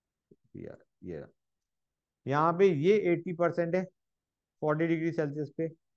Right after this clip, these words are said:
यहाँ पे ये eighty percent, minus eighty degree Celsius। Clear हुआ है, नहीं हुआ बच्चों? नहीं,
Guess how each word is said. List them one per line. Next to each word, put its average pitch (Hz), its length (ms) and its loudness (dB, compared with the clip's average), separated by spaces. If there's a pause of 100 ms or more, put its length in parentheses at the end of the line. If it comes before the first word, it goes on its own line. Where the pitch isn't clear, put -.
(220)
यहाँ 143 320 4
पे 165 100 4
ये 165 240 4
eighty 104 220 -2
percent, - 340 -10 (380)
minus 139 440 -2
eighty 95 240 -6
degree 85 220 -10
Celsius। - 220 -20 (1700)
Clear 170 200 0
हुआ 160 180 4
है, 156 60 0
नहीं 151 120 -4
हुआ 147 100 -4
बच्चों? 135 300 -8 (2000)
नहीं, 156 400 -2